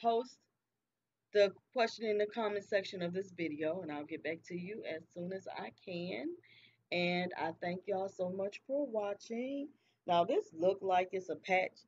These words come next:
of gel just sitting there, but actually it's not.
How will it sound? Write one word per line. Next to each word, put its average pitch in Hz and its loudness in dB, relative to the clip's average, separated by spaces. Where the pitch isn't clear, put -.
of 147 -2
gel 175 2
just 175 -10
sitting 185 -4
there, 185 2
but 180 -2
actually 214 -6
it's 185 -8
not. 175 -2